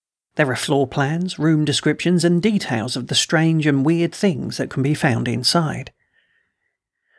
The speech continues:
The antagonists here are not just nasty scientists,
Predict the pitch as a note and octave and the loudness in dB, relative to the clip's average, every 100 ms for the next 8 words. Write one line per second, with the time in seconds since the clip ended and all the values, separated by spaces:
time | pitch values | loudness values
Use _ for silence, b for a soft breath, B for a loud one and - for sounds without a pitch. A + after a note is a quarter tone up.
0 | _ D#3 C#3+ D3 F#3+ - C3 B2 - D#3+ | _ 0 0 0 -2 0 0 -2 -2 0
1 | D3+ F#3 F3+ E3 E3+ F#3+ D#3 E3 C#3 - | 0 2 0 0 2 0 0 -2 -2 -4
2 | - - D3+ B2 - C3 - B3+ F#3+ A#2 | -6 -2 0 0 -2 -2 0 2 2 -2
3 | C3 C3 - | -4 -4 -4